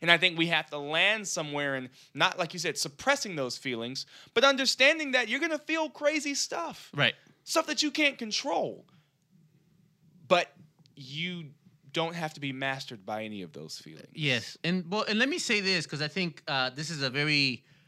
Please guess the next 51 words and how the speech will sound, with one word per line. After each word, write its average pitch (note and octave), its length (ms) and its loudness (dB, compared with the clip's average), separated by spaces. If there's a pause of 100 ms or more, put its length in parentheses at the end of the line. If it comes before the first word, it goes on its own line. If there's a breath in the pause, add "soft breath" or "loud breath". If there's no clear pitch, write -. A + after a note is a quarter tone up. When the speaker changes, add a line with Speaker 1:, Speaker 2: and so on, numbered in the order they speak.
(220 soft breath)
Speaker 2:
uh, G#2+ 500 -2 (680)
I D#3+ 80 6
really F3+ 260 0
wanted F3 300 2
to D3 80 -4
get C#3 240 0
to C3+ 100 -4
this A2+ 140 -8
'cause A#2+ 100 -10
I B2 60 -4
think C#3 200 -6
it's B2+ 120 -10
important, A2+ 520 -8
right? A#2 320 -4 (360 soft breath)
'Cause E3+ 360 0 (380)
in C#4+ 140 6
addressing F#3+ 460 2
feelings, B2 680 -4
in, C3+ 420 2
in C3 400 0
sort C#3+ 220 -6
of, B2+ 180 -4
uh, A2 280 -6 (440 soft breath)
since E3 200 -6
I've F3 120 4
been, C#3+ 140 0 (180)
been C#3+ 140 -2
a C3 60 -2
Christian, C#3 400 -4
the, B2 340 -4
the A#2 120 -8
scripture F#3+ 360 -4
that C#3+ 200 -2
keeps D3+ 320 -4
coming D3+ 300 -4
back C3+ 220 2
again C3 160 -2
and B2+ 80 -2
again B2+ 220 -4
is A#2 100 -6
the A2+ 60 -12
one B2+ 180 -8
that B2 140 -10
you B2 100 -8
said, A2 460 -10
Speaker 1:
Mm-hmm. A2 300 -10
Speaker 2:
which B2+ 140 -12
is A2+ 100 -10
Jeremiah C3 380 -2
seventeen, A#2+ 440 -6
Speaker 1:
Mm-hmm. B2 140 -8